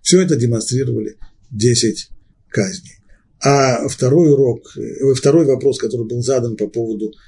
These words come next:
того, что Бог ожесточил сердце фараона, значит, это уже было предопределено, что фараон уже приговорен. Если все предопределено,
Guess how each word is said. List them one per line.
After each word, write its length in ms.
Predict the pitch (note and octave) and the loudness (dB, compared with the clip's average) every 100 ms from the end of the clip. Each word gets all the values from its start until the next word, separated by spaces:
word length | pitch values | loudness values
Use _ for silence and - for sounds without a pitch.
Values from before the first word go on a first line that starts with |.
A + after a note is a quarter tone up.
| _ | _
того, 160 | - A2+ | -6 -6
что 160 | A2+ A2 | -4 -2
Бог 220 | B2 B2 | -2 -2
ожесточил 640 | A2+ G#2 G#2+ B2 A#2 G#2+ - | -6 -4 -2 -2 -2 -4 -8
сердце 360 | A#2 A2+ - | -6 -6 -6
фараона, 560 | F#2+ - C3+ F3 D#3 D3 _ _ _ _ - | -14 -2 2 2 0 -8 _ _ _ _ -8
значит, 560 | G#2+ A2+ F#3 F3+ C#3 | -2 4 4 2 0
это 220 | D#3+ C#3+ | 0 0
уже 180 | C#3 A#2 | 0 0
было 300 | A2+ D3 C3 | 0 2 2
предопределено, 720 | A#2 B2+ A2+ A2+ G#2 G#2+ D#3 | 2 0 0 -4 -4 -2 -2
что 160 | D#3 G#2+ | -2 -6
фараон 340 | - G#2+ B2+ | -4 -2 0
уже 180 | A#2+ A2 | -2 -4
приговорен. 540 | G#2+ G#2 G#2 G#2+ D3 A#2+ | -4 -4 -2 2 2 0
Если 220 | G#2 G2+ | -4 -8
все 400 | - - D3 A#2 | -6 0 2 2
предопределено, 880 | G#2+ G2 G#2 G#2+ G#2+ A2+ D#3+ F#3+ | -2 -6 -6 -4 -4 -2 -2 -2